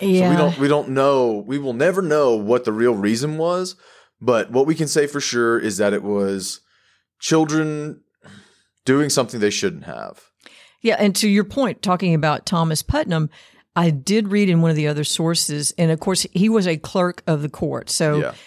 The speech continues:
Speaker 1: he, you know, his, his handwriting would have been on a lot of documents.
Speaker 2: Yep.
Speaker 1: But supposedly, and I'd have to go back and find the, uh, the book of, of where this was written up, that, um, s-, the doc-, there was over a hundred documents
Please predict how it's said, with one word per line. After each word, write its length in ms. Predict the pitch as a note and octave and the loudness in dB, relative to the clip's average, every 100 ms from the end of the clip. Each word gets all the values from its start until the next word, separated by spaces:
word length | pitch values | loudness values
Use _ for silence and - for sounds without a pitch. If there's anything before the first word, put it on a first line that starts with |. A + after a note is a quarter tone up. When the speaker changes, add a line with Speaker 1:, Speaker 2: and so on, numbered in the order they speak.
| _ _ _ | _ _ _
Speaker 1:
he, 360 | F#3 G3 G#3 F#3+ | 0 4 4 2
you 140 | F3 | 0
know, 120 | D3+ - | 0 -2
his, 340 | D#3+ E3+ C3 - | -4 -4 -4 -4
his 340 | G3 G3 F3 | 0 2 4
handwriting 520 | G3+ G#3 F#3 F3 E3+ | 4 4 4 4 4
would 80 | E3 | 4
have 100 | D#3 | 4
been 260 | D3+ D#3 D#3 | 2 2 2
on 120 | D3+ | 0
a 60 | D3 | 0
lot 180 | C#3+ | 0
of 80 | C#3 | -2
documents. 540 | C#3 C3 C#3+ C#3 C#3 - | -2 -4 -4 -4 -6 -6
Speaker 2:
Yep. 200 | - G3 | -6 -4
Speaker 1:
But 120 | E3 E3 | -2 0
supposedly, 840 | G3+ - A3+ A#3 G3+ E3+ C#3+ D3 | 0 2 2 2 2 0 -2 0
and 80 | D3 | 0
I'd 100 | D3+ | 0
have 120 | D3+ | -2
to 60 | - | -2
go 80 | C#3 | -2
back 240 | D3 D3 | 0 0
and 100 | D3+ | -4
find 380 | - D3 D3 D3 - | -2 -2 0 -2 -4
the, 240 | C#3+ C#3+ | -4 -2
uh, 120 | C#3 D3 _ _ - _ - | -2 -6 _ _ -20 _ -6
the 140 | E3+ | -2
book 500 | D3 D#3 E3+ C3+ - - _ _ | 0 2 2 0 -4 -16 _ _
of, 100 | E3+ D#3 | -2 0
of 220 | D#3+ D3 | 0 -2
where 280 | E3 D#3+ E3 | -4 2 4
this 200 | D#3+ D#3 | 2 0
was 160 | D#3 B2+ | -2 -2
written 280 | D#3 - - | -2 -2 -2
up, 280 | E3+ D#3 - - _ _ | 0 0 -4 -20 _ _
that, 400 | C#3 D#3 D3+ - | 0 0 0 -2
um, 260 | D#3 D3 C#3 _ _ _ _ _ _ _ - | 0 0 -2 _ _ _ _ _ _ _ -4
s-, 140 | - | 0
the 200 | F#3+ F3 | 2 2
doc-, 320 | C#3+ G3+ G3 | 2 2 2
there 180 | - E3 | 2 2
was 100 | D#3+ | 2
over 240 | F3+ E3+ E3 | 2 2 4
a 60 | |
hundred 300 | D#3 G3 F#3 | 4 2 2
documents 640 | E3 E3+ E3+ D#3+ D#3 D#3 | 0 0 0 0 0 -2